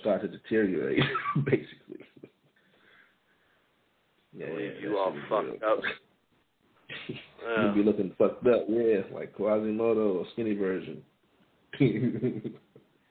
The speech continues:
Speaker 2: Like, uh, uh,
Speaker 1: Yeah.
Speaker 2: Nosferatu, man. <laughs> Fucking
Speaker 1: Yeah.
Speaker 2: dark circles
Speaker 1: Wow, man.
Speaker 2: under your eyes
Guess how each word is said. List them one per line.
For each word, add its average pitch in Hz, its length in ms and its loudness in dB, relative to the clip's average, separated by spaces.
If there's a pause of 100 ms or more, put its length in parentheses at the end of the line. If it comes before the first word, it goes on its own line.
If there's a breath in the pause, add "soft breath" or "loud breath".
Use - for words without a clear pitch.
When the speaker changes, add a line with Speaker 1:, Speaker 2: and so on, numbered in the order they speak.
(640)
Speaker 2:
Like, 104 260 2
uh, - 20 6
uh, 101 500 6
Speaker 1:
Yeah. 113 300 4 (220)
Speaker 2:
Nosferatu, 110 680 4
man. 98 220 -8 (300)
<laughs> - 580 -2
Fucking 127 300 2 (500 soft breath)
Speaker 1:
Yeah. 117 240 6
Speaker 2:
dark 117 220 6 (180)
circles 120 180 4
Speaker 1:
Wow, 90 320 4
man. 101 160 0
Speaker 2:
under 110 120 -2
your 117 200 2
eyes 120 500 4